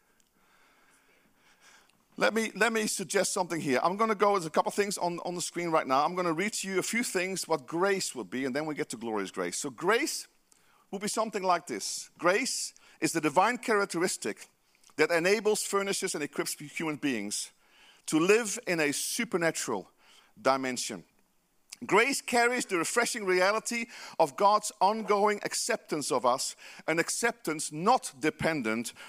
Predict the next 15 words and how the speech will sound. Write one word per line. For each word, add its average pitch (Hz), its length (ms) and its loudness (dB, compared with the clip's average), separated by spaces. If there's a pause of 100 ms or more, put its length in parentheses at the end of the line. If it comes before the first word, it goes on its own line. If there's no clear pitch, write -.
(140)
on 156 160 4
our 135 140 2
failures 131 720 -2 (120)
or - 160 0
successes. - 720 -6 (600)
Grace 240 400 4
reveals 208 500 0
that 165 180 -2
God 214 320 2
loves 240 360 2
us 151 340 0 (300)
and 190 120 2
we 202 100 0
are 185 80 4
valued 175 640 2